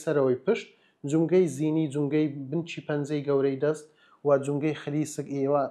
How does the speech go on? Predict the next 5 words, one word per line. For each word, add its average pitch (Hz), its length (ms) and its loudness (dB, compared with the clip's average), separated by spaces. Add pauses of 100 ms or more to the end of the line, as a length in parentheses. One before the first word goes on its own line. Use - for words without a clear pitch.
(300)
ئێسکە 143 300 -4
بچووکەکانی 135 720 -6
پێ 139 180 -4
لەگەڵ، 139 340 -2 (520)
جونگەی 135 440 0